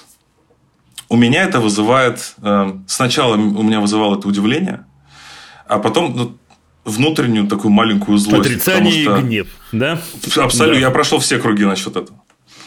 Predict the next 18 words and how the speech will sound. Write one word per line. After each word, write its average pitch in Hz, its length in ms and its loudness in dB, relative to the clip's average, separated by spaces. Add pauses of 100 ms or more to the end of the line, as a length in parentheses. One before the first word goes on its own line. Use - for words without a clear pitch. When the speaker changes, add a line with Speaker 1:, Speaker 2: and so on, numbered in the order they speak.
(160)
Speaker 1:
И 127 140 0
сейчас 165 260 0
это 147 160 2
уже, 120 340 2
да, 113 240 0
в 104 80 -8
таком 110 220 2
Speaker 2:
Мгм. 135 80 2
Speaker 1:
философском 110 580 -2 (140)
поле, 135 220 0
потому 101 260 0
что, - 160 -6
конечно, 101 420 0
ответа 95 360 -4
нет 95 200 -6
на - 60 -20
этот - 120 -20
вопрос. 92 300 -18